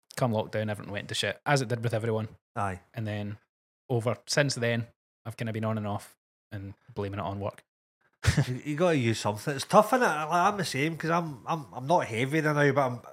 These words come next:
Speaker 2: you know, I, I was lo-, I was losing a wee bit of weight. The running's helping, but I'm eating shit.
Speaker 1: Aye.
Speaker 2: I went through stages that,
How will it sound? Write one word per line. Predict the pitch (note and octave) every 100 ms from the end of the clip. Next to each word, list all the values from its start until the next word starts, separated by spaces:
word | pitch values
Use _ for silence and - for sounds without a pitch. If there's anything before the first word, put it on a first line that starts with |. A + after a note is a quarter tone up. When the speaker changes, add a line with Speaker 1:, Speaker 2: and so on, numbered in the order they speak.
| _ C3+
Speaker 2:
you | B2+
know, | B2
I, | B2 -
I |
was | B2+ B2+
lo-, | E3
I | C3
was | D3 F3
losing | F3 D#3 C#3+
a |
wee | C3
bit | B2+
of | G#2+
weight. | B2+ D3
The | B2+
running's | C#3 E3+ D3
helping, | - C#3+ C3+
but | B2+
I'm | A#2+
eating | D3 D3+
shit. | C#3+ - - C#3+ - _ -
Speaker 1:
Aye. | G2 F#2+ - _
Speaker 2:
I | C3
went | C3
through | D3+ D3+
stages | - C#3 C3+ B2+ B2 A2+
that, | A#2 - -